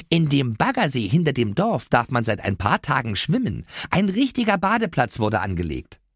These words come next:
Sie beugte sich vor und machte ein geheimnisvolles Gesicht. "Und wisst ihr was?" Jetzt spitzte auch Schoko die Ohren. "Was?",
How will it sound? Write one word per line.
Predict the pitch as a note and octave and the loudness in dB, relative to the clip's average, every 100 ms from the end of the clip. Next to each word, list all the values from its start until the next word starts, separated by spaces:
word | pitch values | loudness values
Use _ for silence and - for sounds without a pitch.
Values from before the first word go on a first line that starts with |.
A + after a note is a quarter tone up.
| _ _ _ _ | _ _ _ _
Sie | - B1+ | -10 -8
beugte | D2+ C2+ D2 D2+ | -4 -4 -4 -6
sich | C#2 - | -6 -8
vor | - D2 A2+ A3+ - - | -4 -2 -2 -4 -12 -4
und | - G2 | -2 0
machte | G2 - - | -2 -2 -2
ein | D3+ F3+ | -2 -2
geheimnisvolles | G3+ - C3 D#2+ C#2+ - F2 G#2+ | -2 -2 -2 -2 -4 -2 -2 -2
Gesicht. | D#3+ D3+ E2+ - - _ _ - - - _ - | -2 0 -2 -6 -20 _ _ -20 -20 -20 _ 0
"Und | G3 G3+ F3+ F3 | 0 0 -2 2
wisst | G3 - - - | 2 2 -2 0
ihr | G3 F#3+ F#3 | 2 2 0
was?" | E3 E3+ B2 F#2 C#2 B1+ C2+ F#2 G#3+ - - - _ _ _ _ _ _ _ _ | 2 2 2 0 -2 -2 0 0 -2 -4 -8 -12 _ _ _ _ _ _ _ _
Jetzt | A2+ - - - | -6 -4 -4 -2
spitzte | - C3 - D3 - | 0 0 2 0 2
auch | C#3+ | -2
Schoko | - C#3 F#2 D#2+ | 2 0 0 -2
die | D#2 B1 | -2 -2
Ohren. | C2+ A1+ G#1+ _ _ _ _ _ _ _ | -2 -4 -10 _ _ _ _ _ _ _
"Was?", | - D3+ C#4+ - - | 0 2 2 -2 -4